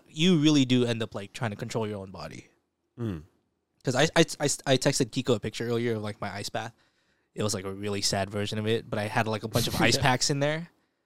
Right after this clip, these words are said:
Speaker 1: Those were all ice packs in
Speaker 2: Yeah,
Speaker 1: that,
Speaker 2: yeah,
Speaker 1: that
Speaker 2: yeah.
Speaker 1: were floating. So,
Speaker 2: Yeah.
Speaker 1: and it was cold. It was actually cold. So what I do is, like, after the first, like, minute, I'm, like, uncomfortable for, like, a minute,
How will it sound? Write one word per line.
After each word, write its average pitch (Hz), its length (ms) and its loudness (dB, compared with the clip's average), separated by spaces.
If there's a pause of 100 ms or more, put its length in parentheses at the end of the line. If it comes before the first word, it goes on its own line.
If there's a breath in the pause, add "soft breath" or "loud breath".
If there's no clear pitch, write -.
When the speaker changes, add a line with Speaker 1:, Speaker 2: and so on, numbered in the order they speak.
(480)
Speaker 1:
Those 139 140 6
were 139 60 4
all 127 160 4
ice 113 160 2
packs - 460 -8 (260)
in 127 60 -2
Speaker 2:
Yeah, 135 80 8
Speaker 1:
that, 120 140 8
Speaker 2:
yeah, 98 40 2
Speaker 1:
that 90 80 -2
Speaker 2:
yeah. 95 60 -6
Speaker 1:
were 107 60 -10
floating. 101 360 -10
So, 90 120 -6
Speaker 2:
Yeah. 101 100 -10 (320 soft breath)
Speaker 1:
and 135 80 -2
it - 20 6
was 156 100 8
cold. 220 240 8
It 139 60 8
was 151 120 8
actually 143 420 4
cold. 127 260 4
So 139 80 2
what 147 120 6
I 156 60 6
do 143 200 4
is, 120 80 0
like, 113 140 -6
after 180 220 0
the 175 120 0
first, 156 260 2
like, 127 180 0
minute, 123 360 -2
I'm, 127 140 -2
like, 120 180 0 (320)
uncomfortable 147 640 -2 (100)
for, 123 100 -10
like, 117 140 -10
a 107 40 -8
minute, 113 320 -8